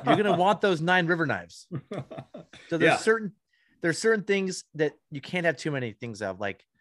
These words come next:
Speaker 1: um, guns, extra food, gold, and knives.
Speaker 2: Flashlight.
Speaker 1: Just in case.
Speaker 2: My,
Speaker 1: Flashlights,
Speaker 2: my, my dad
Speaker 1: solar
Speaker 2: gives,
Speaker 1: panels.
Speaker 2: my dad gives everyone a flashlight for Christmas every year.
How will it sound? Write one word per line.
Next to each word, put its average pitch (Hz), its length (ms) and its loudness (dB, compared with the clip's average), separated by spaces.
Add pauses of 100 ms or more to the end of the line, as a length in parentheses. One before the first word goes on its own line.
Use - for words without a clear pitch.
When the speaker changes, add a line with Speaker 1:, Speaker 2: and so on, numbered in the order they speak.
(500)
Speaker 1:
um, 110 400 -6
guns, 143 720 0 (460)
extra 139 300 -4
food, 135 680 -2 (500)
gold, 127 760 2 (260)
and 117 180 -2
knives. 98 540 -6 (680)
Speaker 2:
Flashlight. 120 240 0
Speaker 1:
Just 151 320 4
in 139 100 -2
case. 110 540 -6 (120)
Speaker 2:
My, 139 180 2
Speaker 1:
Flashlights, 135 680 -2
Speaker 2:
my, 123 200 -4
my 123 120 0
dad 131 140 6
Speaker 1:
solar 143 100 2
Speaker 2:
gives, 139 160 -2
Speaker 1:
panels. 143 560 -12 (180)
Speaker 2:
my 123 140 0
dad 131 220 2
gives 127 180 0
everyone 117 320 0
a 104 60 -6
flashlight 101 480 -6
for 87 100 -18
Christmas 92 340 -18
every 90 240 -14
year. 90 220 -18